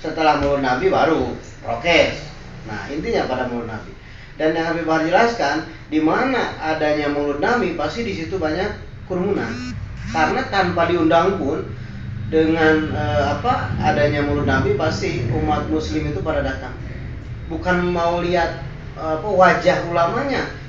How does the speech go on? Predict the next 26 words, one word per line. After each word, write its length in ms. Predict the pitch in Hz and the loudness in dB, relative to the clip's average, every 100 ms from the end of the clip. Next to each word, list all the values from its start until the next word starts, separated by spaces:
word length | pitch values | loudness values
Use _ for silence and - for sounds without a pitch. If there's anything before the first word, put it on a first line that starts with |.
| - | -6
tapi 320 | 160 - 185 | -6 -2 -2
mau 160 | 165 156 | 0 0
mendengarkan 1000 | 156 147 143 143 156 156 147 135 123 - - - - | 0 -2 -2 2 2 2 0 0 -2 -8 -12 -14 -4
isi 400 | 160 156 170 - | -2 -2 -4 -6
ceramah, 480 | 143 127 131 131 - - - - | -2 0 0 -2 -6 -10 -10 -10
eh, 340 | 117 117 113 110 123 | -8 -6 -6 -8 -4
beliau 300 | 131 123 113 | -2 -2 -2
tersebut. 560 | 104 101 95 92 - - - - - | -8 -12 -12 -12 -12 -14 -16 -18 -14
Termasuk 480 | 120 120 - 160 160 | -10 -8 -2 -2 -2
Habib 240 | - - 110 | -8 -12 -6
Rizik, 800 | 143 147 143 143 143 143 139 - - - | -6 -4 -2 0 -2 -4 -8 -14 -18 -14
terus, 400 | - 110 - 123 | -12 -10 -12 -12
eh, 200 | 123 120 113 | -10 -8 -8
termasuk 400 | 107 117 151 165 | -10 -8 -6 -6
Habib 240 | - - 131 | -8 -8 -2
Bahar 480 | 135 135 135 131 | 2 4 4 4
yang 160 | 120 120 | 0 -6
pernah 240 | 117 120 | -8 -8
ceramah 320 | 120 120 120 113 | -8 -8 -8 -8
di 80 | |
Garut 320 | 120 123 131 131 | -4 -2 -2 -4
dan 240 | 123 120 113 | -6 -6 -6
di 360 | 113 117 113 | -6 -8 -10
Bandung. 720 | 113 113 135 147 139 123 113 107 - - - - - - | -10 -6 -4 -2 0 -2 -4 -10 -14 -18 -18 -16 -16 -16
Nah, 320 | - 113 107 208 - - - - - - | -10 -6 -6 -8 -12 -16 -16 -16 -12 -2
terus, 520 | 196 - 214 - | 2 2 2 -2